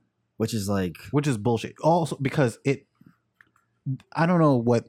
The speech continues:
Speaker 2: what they think it is, but the shit has a medical purpose since she just had a fucking baby.
Speaker 1: Oh, yeah, so she won't get blood clots, right?
Speaker 2: Right.
Speaker 1: Yeah, yeah, yeah.
Speaker 2: To help improve her circula-, uh, circulation because, I
Speaker 1: Whi-,
Speaker 2: mean,
Speaker 1: which is fucking stan-, it's, that's fine.
Speaker 2: It makes fucking sense, right?
Speaker 1: Yeah, I'm, why aren't all tennis players doing that?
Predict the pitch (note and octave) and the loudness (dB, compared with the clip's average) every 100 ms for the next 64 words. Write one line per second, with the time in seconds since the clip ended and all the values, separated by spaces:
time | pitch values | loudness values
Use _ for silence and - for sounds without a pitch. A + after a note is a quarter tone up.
0 | - B2+ A#2+ - G#2+ A2+ C3 - D#3 D#3 | -10 0 0 0 -4 0 0 0 -2 2
1 | E3+ D3+ A#2+ A#2 B2 - C#3 C3 B2 A2+ | 0 0 -4 -4 -6 -4 -2 -2 -2 0
2 | A2+ A#2+ A2 - A#2+ C#3 C3+ - - - | 0 0 -2 -2 -2 -2 -4 -10 -20 -14
3 | - C#3+ B2+ D3 - E3+ D#3 - - F3+ | -2 0 2 2 4 4 4 2 2 2
4 | - D#3 C3 C3+ D#3+ B2 G#2+ A2+ C#3+ D3 | 4 2 4 4 4 2 0 -2 2 2
5 | C#3+ B2+ D3 A2+ G2 C3 G#2+ E2 - F#2+ | 2 2 2 2 2 0 0 -6 -4 -2
6 | B2+ G2+ - G#2 G#2 G#2 F#2+ F2 E2+ D#2 | 0 0 -6 -2 2 2 2 0 -2 -8
7 | - D3 A#2+ G#2+ A2 C3+ C#3 B2 C#3 B2+ | -8 -4 -4 -4 -2 0 0 2 2 2
8 | A#2+ G#2+ C3 A#2+ A2 A2+ A#2+ A2+ G#2 B2+ | 0 0 -2 -2 -4 -4 0 0 0 -4
9 | A#2 A#2+ B2+ - G#2+ A#2 G#2 G2+ A#2+ A#2 | -2 0 -2 -2 -6 -4 -4 -2 0 0
10 | G#2 - B2 C#3+ B2+ - - E3 E3 - | -2 -6 -4 -2 -2 -4 -6 -4 -4 -2
11 | E3+ F#3 C3 C3 - C#3 - G3+ D#3 D#2+ | -2 0 0 -2 -6 -6 -2 0 0 -4
12 | B2 B2+ C3+ A#2+ - C#3+ B2 A#2 G#2 - | -2 2 2 0 -4 -4 0 -2 0 2
13 | C#3 G#2 G#2 D#3 E3+ B2+ A2+ G#2+ B2+ D3+ | 0 0 0 0 2 0 0 0 2 4
14 | C#3+ G#2 D3 E3+ F#2 - G#2+ F#2+ G2 F#2 | 2 2 2 2 0 -2 -2 -2 -4 -4
15 | E2+ F2+ E2+ D#2+ | -4 -6 -6 -8